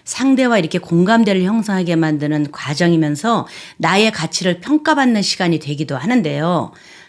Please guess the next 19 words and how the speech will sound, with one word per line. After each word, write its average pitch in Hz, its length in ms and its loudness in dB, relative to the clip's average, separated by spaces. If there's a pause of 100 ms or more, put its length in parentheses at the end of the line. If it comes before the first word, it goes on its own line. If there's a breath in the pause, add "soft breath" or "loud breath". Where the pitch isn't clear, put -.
자, 156 240 0
말을 240 680 2
한두 254 340 0
번 233 200 0
함부로 269 400 2
하게 202 220 0
되면 175 460 2 (240 loud breath)
그게 208 340 2
습관이 302 460 2
돼버리고 156 680 -2 (220 loud breath)
그 233 200 0
습관으로 226 580 2
인해서 180 520 2 (200 loud breath)
나의 180 360 4
인생이 175 540 2
바닥으로 147 540 -4
내려갈 185 340 0
수도 - 220 -6
있습니다. 120 500 -10